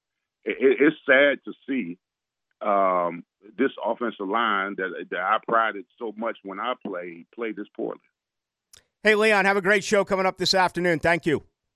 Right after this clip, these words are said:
Speaker 1: Appreciate it, Rick.
Speaker 2: All right.
Speaker 1: Appreciate
Speaker 2: He'll,
Speaker 1: it, Hack.
Speaker 2: he'll, uh, he'll get things started here in forty-five minutes. They'll, uh, get things cranked up today at two o'clock. Again, uh, afternoon show, Frangie and company off this week. Hacker and I have been doing it from,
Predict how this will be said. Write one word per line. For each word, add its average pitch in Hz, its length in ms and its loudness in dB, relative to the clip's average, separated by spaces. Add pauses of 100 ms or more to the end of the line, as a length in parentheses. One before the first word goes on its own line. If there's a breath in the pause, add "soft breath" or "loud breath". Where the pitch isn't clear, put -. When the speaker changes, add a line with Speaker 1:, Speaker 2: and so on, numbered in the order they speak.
(260)
Speaker 1:
Appreciate 139 400 6
it, 127 40 4
Rick. 131 280 0 (140)
Speaker 2:
All 127 80 2
right. 156 80 2 (160)
Speaker 1:
Appreciate 151 260 0
Speaker 2:
He'll, 135 100 -10
Speaker 1:
it, 113 60 -16
Hack. - 480 -16 (300 soft breath)
Speaker 2:
he'll, 160 200 2
uh, 143 240 4
he'll 143 160 0
get 160 160 -2
things 151 180 -4
started 151 240 2
here 147 100 2
in 139 60 -2
forty-five 147 480 -2
minutes. 139 280 -2
They'll, 123 200 -4
uh, 113 160 0
get 131 260 -6
things 127 240 -6
cranked 127 300 -6
up 117 120 -2
today 110 360 -2
at 101 200 -8
two 143 200 -4
o'clock. 120 400 -2
Again, 110 400 -6
uh, 104 260 -4 (100)
afternoon 131 460 -2
show, 123 240 -4
Frangie 123 400 -6
and 113 80 -8
company 107 300 -6
off 120 280 -2
this 131 240 -6
week. 117 240 -6
Hacker 117 320 -6
and 110 100 -8
I 110 80 -4
have 104 80 -8
been 107 100 -12
doing 107 260 -8
it 101 140 -10
from, 101 200 -14